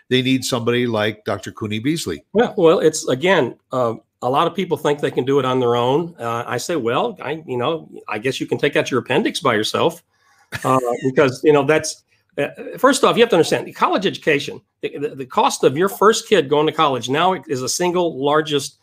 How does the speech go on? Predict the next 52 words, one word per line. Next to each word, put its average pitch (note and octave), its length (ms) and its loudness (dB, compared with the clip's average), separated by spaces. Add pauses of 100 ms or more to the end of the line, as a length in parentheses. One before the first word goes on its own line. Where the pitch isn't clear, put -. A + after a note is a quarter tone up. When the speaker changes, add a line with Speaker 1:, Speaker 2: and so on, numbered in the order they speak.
(140)
Speaker 2:
expense - 360 -4
that B2+ 60 -6
a A#2 40 -8
family B2 260 -2
is A#2 80 -4
going A#2 220 -2
to A#2 100 -4
encumber. G#2+ 460 -4 (340)
It - 140 -4
now D3 320 0
exceeds D#3 440 -2
the B2+ 80 -4
cost C3+ 320 0
of A#2+ 60 -10
the A2 80 -8
family A2+ 300 -2
home A2 220 0
in G#2 80 -4
mo-, A2 240 -6
many A2 200 -4
cases. - 460 -8 (460)
And C3 120 0
so, C#3+ 220 4
Speaker 1:
I, B2+ 60 0
I, - 40 -4 (240)
you B2+ 140 -4
Speaker 2:
uh, C3+ 40 0
Speaker 1:
know, D#3+ 100 2
when D#3 200 2
I D#3+ 160 4
read D#3 340 4
that, D#3 220 4
I B2 160 2
was B2 300 2
absolutely, C#3+ 640 0
I B2 120 2
was B2 180 0
blown D3+ 280 2
away. C3 280 2
It, - 120 -6
it, B2 180 -2
it B2+ 140 -2
almost, D#3+ 500 0 (160)
it C#3+ 220 2
almost F#3 420 4
went D#3 260 0
past D3+ 420 -2
me, F#2 280 -4 (320)
and, B2 220 -2
and A#2+ 200 -2
I A2+ 100 0
realized, B2 720 0